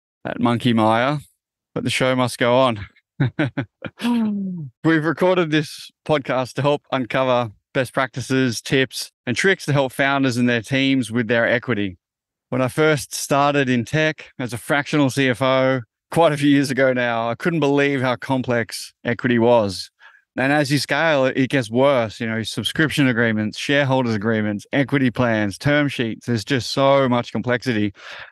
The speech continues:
But for regular founders, you know, engineering and marketing backgrounds, it's just way, way, way too difficult. So we really want to make sure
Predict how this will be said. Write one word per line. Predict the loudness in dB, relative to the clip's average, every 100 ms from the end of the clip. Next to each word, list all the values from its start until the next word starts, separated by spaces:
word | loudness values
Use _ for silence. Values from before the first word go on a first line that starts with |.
| _ _
But | -4 0
for | 2
regular | 4 4 4 4 2
founders, | 0 0 2 2 2
you |
know, | 0 2
engineering | 0 0 0 2 2 2
and | 0
marketing | 0 0 -2 -2
backgrounds, | -2 -2 -2 0 0 -2 -4
it's | -8 -12 -2
just | -2 -2 -14 _ _ _
way, | 0 4 4
way, | 4 4
way | 2
too | 2 2
difficult. | 0 -2 -2 0 0 _ _
So | 0 2 2 -4 _ _ _ _
we | 0
really | 2 4 4
want | 4 4
to |
make | 2 0
sure | 0 2 4 4 0